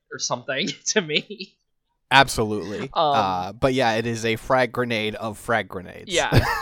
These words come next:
Speaker 1: Like, I don't even think the, I don't think even the middle part of it explodes. It's just all the outer parts of the grenade, and the middle is just kind of like a holder. And so, yeah, you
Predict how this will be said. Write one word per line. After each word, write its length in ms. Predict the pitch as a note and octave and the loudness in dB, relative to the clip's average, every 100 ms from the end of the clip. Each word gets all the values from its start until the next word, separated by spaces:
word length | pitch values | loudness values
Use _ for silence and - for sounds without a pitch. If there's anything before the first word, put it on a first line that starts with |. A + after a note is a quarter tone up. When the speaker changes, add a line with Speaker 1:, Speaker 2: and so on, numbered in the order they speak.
| - | -2
Speaker 1:
Like, 160 | F3 - | -2 2
I 60 | G3 | 4
don't 140 | B3 D4 | 6 6
even 120 | D4+ | 2
think 100 | C#4+ | 0
the, 140 | B3+ G#3 | -4 -2
I 40 | A3 | 2
don't 160 | C4+ F4 | 2 2
think 140 | F4 | -4
even 300 | A#3+ B3+ A#3 | -6 -4 -2
the 60 | G#3 | -2
middle 300 | D#3 D#3+ F3+ | 0 2 2
part 260 | - D#3 C#3+ | 0 -2 -2
of 80 | |
it 60 | C#3 | -6
explodes. 480 | C3 - D3 C#3 C3+ | -8 -8 -4 -6 -6
It's 120 | - | -12
just 160 | C#3+ - | -12 -4
all 180 | D#3 D3+ | 0 0
the 140 | C#3+ - | -2 -2
outer 220 | C3+ C#3 | -2 -2
parts 300 | B2 C3 B2+ | -4 -8 -8
of 80 | C3 | -12
the 60 | B2 | -12
grenade, 340 | B2+ B2+ B2 | -12 -10 -10
and 120 | C3 | -12
the 60 | B2+ | -12
middle 200 | B2+ B2 | -10 -8
is 80 | B2 | -10
just 160 | B2 - | -12 -10
kind 100 | B2 | -10
of 80 | B2 | -10
like 120 | A2+ | -14
a 40 | |
holder. 480 | - B2 A#2+ A2+ A#2+ - _ _ - | -14 -14 -14 -12 -14 -16 _ _ -16
And 220 | C3 B2+ - | -14 -14 -14
so, 200 | C#3+ D#3 | -6 -4
yeah, 160 | C3 B2 | -2 -4
you 160 | A#2+ | -6